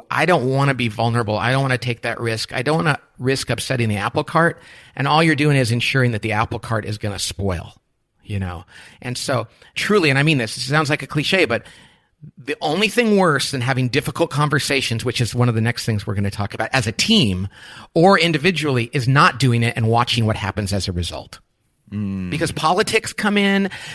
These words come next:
Speaker 1: I mean, you know, you know, "Oh, I don't wanna do team building. That would be, that's not worth my time. That sounds," then you're gonna get a political organization,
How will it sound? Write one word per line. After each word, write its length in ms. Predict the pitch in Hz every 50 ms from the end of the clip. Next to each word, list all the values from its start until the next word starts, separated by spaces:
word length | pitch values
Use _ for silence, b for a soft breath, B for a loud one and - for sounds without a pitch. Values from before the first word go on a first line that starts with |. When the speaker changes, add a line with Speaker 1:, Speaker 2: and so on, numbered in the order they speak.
| B
Speaker 1:
I 60 | 165
mean, 100 | 170 175
you 100 | 208 233
know, 80 | - 151
you 140 | 156 170 170
know, 100 | 147 127 B B B B
"Oh, 100 | 202 208
I 80 | 202 262
don't 100 | 294 269
wanna 160 | 254 220 202
do 100 | 139 151
team 260 | 139 - - 175 175 151
building. 240 | 147 135 131 151
That 160 | 151 180 - 165
would 80 | 180
be, 140 | 165 170 B B B B -
that's 180 | 240 262 -
not 140 | 247 208 -
worth 180 | 170 165 151 -
my 120 | 151 139
time. 340 | 123 - 139 151 147 143 143
That 160 | 151 160 -
sounds," 240 | - 175 165 143 - B B B B B _ _ _ _ _ _ _ _ _ _ _ -
then 180 | 147 139 147 143
you're 100 | 143 143
gonna 180 | 135 156 160 156
get 140 | 127 143
a 40 | 123
political 480 | - - 120 127 131 147 190 - - 185
organization, 760 | 180 180 170 175 170 170 147 156 160 160 151 - - 165 165